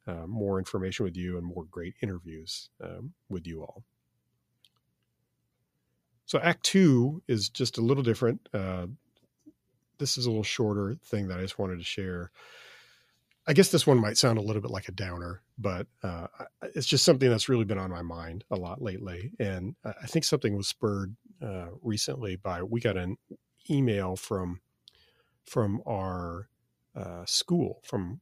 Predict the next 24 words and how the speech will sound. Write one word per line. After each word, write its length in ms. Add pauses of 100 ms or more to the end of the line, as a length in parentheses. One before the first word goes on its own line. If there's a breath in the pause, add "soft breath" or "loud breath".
uh, 280 (340)
the 80
school 340
that 260 (100)
our 220
oldest 320
daughter 240
goes 300
to, 320 (640)
uh, 300
that 440
is, 200 (380)
uh, 120 (140)
essentially, 840 (280 loud breath)
<laughs> 280
uh, 320 (680)
begging 640
parents 720
to, 680
um, 460 (460)
to 120
become 460
bus 220
drivers. 600